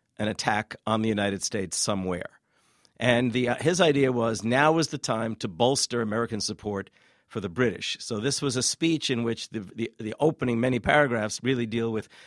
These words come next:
the imperative of creating defense industries, expanding them, and becoming the arsenal of democracy. And, but then he says that it requires more than arms.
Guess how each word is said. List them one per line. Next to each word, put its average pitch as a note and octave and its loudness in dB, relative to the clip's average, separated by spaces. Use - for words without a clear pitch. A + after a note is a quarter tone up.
the A#2 -2
imperative A2+ 0
of G#2+ -6
creating A2+ -2
defense C#3+ 0
industries, A2+ -2
expanding C3+ -2
them, A#2+ -2
and A#2 0
becoming B2 0
the A2 -2
arsenal A2 -2
of F2+ -8
democracy. G2 -4
And, C3 0
but E3 4
then A#3 4
he D4 2
says A#2 0
that C#3+ 0
it D3+ 0
requires F#3 0
more D3+ 4
than B2+ 2
arms. G2+ -2